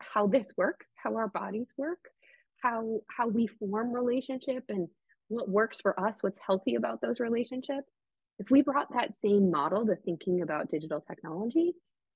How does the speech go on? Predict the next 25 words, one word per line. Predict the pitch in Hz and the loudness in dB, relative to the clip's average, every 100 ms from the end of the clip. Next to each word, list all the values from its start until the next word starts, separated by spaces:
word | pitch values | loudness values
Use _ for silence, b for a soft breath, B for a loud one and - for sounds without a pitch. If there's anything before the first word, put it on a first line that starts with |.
| _ _ | _ _
then | 254 247 262 233 - | 4 6 6 4 2
we | 214 269 | 6 6
could | 277 277 | 6 -2
start | - 220 202 | 0 0 0
to | |
have | 202 190 | -2 -2
conversations | - 185 180 180 170 - 160 156 151 _ _ _ _ _ | -2 -2 -2 0 -2 0 -4 -2 -4 _ _ _ _ _
that, | 190 165 160 - _ _ _ _ _ _ - - | -2 2 2 0 _ _ _ _ _ _ -16 -6
that | 196 185 | 0 2
empower | 180 - 208 185 180 - | 2 0 4 4 4 0
us | 165 - - - - _ _ _ | -4 -4 -8 -20 -20 _ _ _
to | - | 2
make | 196 190 165 | 4 6 4
good | - 156 | 2 2
decisions, | 151 - 147 139 131 135 - - | 2 -2 -2 -2 -6 -12 -12 -4
as | 185 | -2
opposed | 180 - 175 170 | 0 2 2 2
to | |
either | 143 170 165 | 0 2 0
being | 160 139 143 _ _ _ _ _ _ _ _ _ - | 0 -4 -10 _ _ _ _ _ _ _ _ _ -2
driven | 185 185 220 | 2 4 4
by | 214 214 | 4 2
the | 208 | 0
technology | 208 208 196 202 196 220 208 | -2 -4 -4 -2 -2 -2 -4
or | - 175 160 156 151 | -2 0 0 0 -4